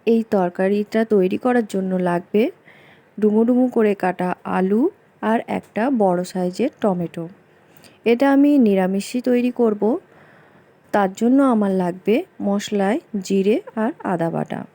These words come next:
এবার আমি সেদ্ধ করা মোচা আর ছোলার ডাল ভিজিয়ে রেখেছিলাম আগের দিন রাত্রে, সেই দুটোকেই শিলেতে বেটে নেব।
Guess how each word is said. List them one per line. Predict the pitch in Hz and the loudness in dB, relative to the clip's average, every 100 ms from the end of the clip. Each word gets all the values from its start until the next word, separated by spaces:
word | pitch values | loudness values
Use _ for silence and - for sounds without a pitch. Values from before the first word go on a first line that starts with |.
| _ _ _ - _ _ | _ _ _ -20 _ _
এবার | 240 233 262 | 0 2 2
আমি | 277 277 285 | 4 4 2
সেদ্ধ | 277 208 190 214 | 0 -2 0 -2
করা | 214 214 220 | 0 0 0
মোচা | 208 196 185 - 196 285 - _ _ - | -2 -4 -4 -2 -2 -2 -8 _ _ -6
আর | 214 247 | -4 -4
ছোলার | - 214 226 277 214 | -2 0 2 0 0
ডাল | 208 190 190 | 0 0 0
ভিজিয়ে | 185 202 202 | -2 2 2
রেখেছিলাম | 208 233 233 277 277 | 2 -2 -2 -2 0
আগের | 208 190 185 | 0 0 -2
দিন | 202 190 | -2 -2
রাত্রে, | 185 175 - 202 330 - - _ - | -2 -4 -2 -2 -2 -8 -20 _ -20
সেই | - 233 214 | 0 2 2
দুটোকেই | 196 190 185 226 359 | 0 -2 0 0 -2
শিলেতে | - 202 185 - 302 | -4 -6 -4 -2 0
বেটে | 220 180 175 | 0 0 -4
নেব। | 165 170 | -6 -8